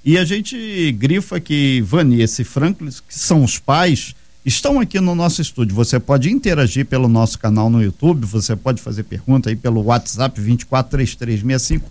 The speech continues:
quinze oito oito. A gente aproveita aqui, aproveitando a presença dos pais aqui,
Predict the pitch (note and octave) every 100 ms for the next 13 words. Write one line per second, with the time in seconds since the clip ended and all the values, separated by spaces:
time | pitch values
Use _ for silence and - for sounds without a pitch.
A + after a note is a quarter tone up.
0 | - - - - G#3 A3 F3+ F#3+ - -
1 | D3+ F3+ F3 F#3 C#3+ B2+ A#2 - - -
2 | C#3 A3+ A3+ G#3+ F#3+ F3 F3 D3 B2+ F#3+
3 | F#3 - B2+ D#3+ C#3 C#3 A2+ D#3+ F#3 E3+
4 | C#3+ B2 B2 A#2+ D#3 D#3 G2+ B2 A3 D#4
5 | A#3+ E3 A#2+ G#2+ - B2+ D3 C#3+ G#2+ G#2
6 | E3 G3+